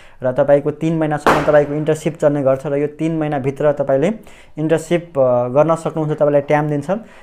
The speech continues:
त्यसपछि तपाईँले त्यो टाइमभित्रमा तपाईँले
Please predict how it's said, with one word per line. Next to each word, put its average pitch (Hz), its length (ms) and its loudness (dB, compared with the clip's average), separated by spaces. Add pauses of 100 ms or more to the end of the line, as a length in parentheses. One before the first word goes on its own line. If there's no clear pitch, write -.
(120)
त्यसपछि 196 280 4
तपाईँले 170 420 6
त्यो 170 300 -2
टाइमभित्रमा 165 680 4
तपाईँले 147 640 0